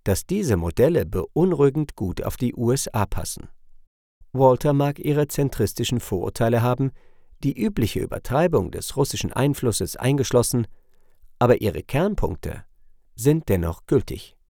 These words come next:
Die U S A verwandeln sich zunehmend in eine Anokratie, das heißt im Wesentlichen in ein Regime, das lediglich vorgibt,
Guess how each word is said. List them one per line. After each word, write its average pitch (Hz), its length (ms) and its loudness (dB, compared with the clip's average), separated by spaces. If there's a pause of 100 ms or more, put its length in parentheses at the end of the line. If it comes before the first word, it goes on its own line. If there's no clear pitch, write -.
(880)
Die 156 140 0
U 151 160 2
S - 220 0
A 107 180 0
verwandeln 131 560 2
sich 143 240 -2
zunehmend 139 560 0
in 135 240 -2
eine 117 380 -2 (120)
Anokratie, 104 800 -2 (500)
das 139 160 0
heißt 202 200 -2
im 127 140 2
Wesentlichen 117 540 0
in 110 180 -2
ein 90 140 0
Regime, 95 480 0 (520)
das - 220 -2
lediglich 165 480 0
vorgibt, 131 640 -2